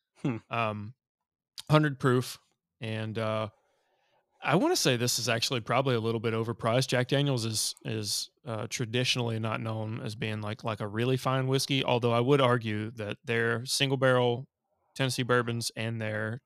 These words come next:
Speaker 2: uh, single barrel ryes, um, some of those barrels are amazing, and their barrel proof whiskey that they make f-, is probably one of the better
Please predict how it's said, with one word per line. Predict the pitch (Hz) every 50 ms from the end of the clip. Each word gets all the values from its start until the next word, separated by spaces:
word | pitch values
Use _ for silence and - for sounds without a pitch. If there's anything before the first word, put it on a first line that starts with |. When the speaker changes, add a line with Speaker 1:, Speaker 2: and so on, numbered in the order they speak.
| _
Speaker 2:
uh, | - - 113 110 110
single | - - 120 113 107
barrel | 113 110 110
ryes, | 104 107 113 120 123 110 107 110 104 - - - _ _ _ _ _ _ _ _ _ _ _ _ _ _
um, | - 120 107 107 107 101 101 98 98
some | - - - 131 170
of | 175
those | 139 117 98
barrels | 98 - 117 117 110 104 98
are | 101 101 101
amazing, | 101 101 104 107 107 107 104 101 101 98 98 98 110
and | 127 117
their | 120 117
barrel | 110 120 139 151 156 123
proof | - - 117 107 107 104 - - - - _ _ _ _ _
whiskey | 117 113 107 - - 113 104
that | 95 135 -
they | - 107 110
make | 107 107 107 110 113 -
f-, | - - - _ _ _ _ _ _ _ _ _ _ _ _ _ _ _
is | - 117 110 -
probably | - 147 143 143 - 123
one | 113 110 117 117 117
of | 113 107
the | 110 110 107
better | 101 - 120 117 110 113 113 110 110 101